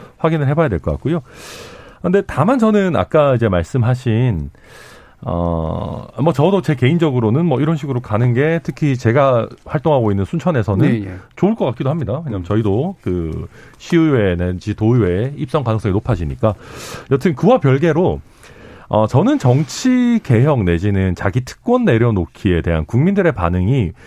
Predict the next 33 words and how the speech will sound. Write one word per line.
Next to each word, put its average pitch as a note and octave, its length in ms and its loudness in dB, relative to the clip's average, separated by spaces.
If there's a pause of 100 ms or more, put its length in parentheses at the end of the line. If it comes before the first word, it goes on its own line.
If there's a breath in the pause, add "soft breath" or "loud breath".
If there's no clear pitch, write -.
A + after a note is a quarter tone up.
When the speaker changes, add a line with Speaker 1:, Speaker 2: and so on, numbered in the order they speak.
(360 loud breath)
Speaker 1:
여의도에서 C#3 800 4
느끼는 A2+ 300 0
것보다 F#2 180 2
더 G2 160 0
시니컬하다고 F#2+ 640 -2
생각하거든요. E2 640 -6
Speaker 2:
음. A2 220 -10
Speaker 1:
그러니까 - 80 -14
더 F#2 320 -2
뭐라, D#2 260 -6
냉소적이라고 F2 720 -2
해야 F2+ 80 -2
될까요? D#2 260 -2 (960 loud breath)
어, - 300 -4 (160)
무슨 B2+ 300 -2
말이냐면 A#2+ 680 2
이거를 G#3 720 2 (260)
하고 E4+ 460 0
나서, G#2 500 2
그러니까 E2 300 0 (440 soft breath)
얘기를 B2 260 4
해야지. F2 680 0
그러니까 A2+ 100 -4
한다라는 D#4 760 2
걸 C3+ 280 2
가지고는 G#2 840 0
득표 C3+ 300 -4
효과는 D3+ 320 0
저는 G#2 160 -2
거의 A2 200 -2
없다고 E2 300 -4
생각합니다. A#2+ 520 -4
Speaker 2:
네. F#3 40 -10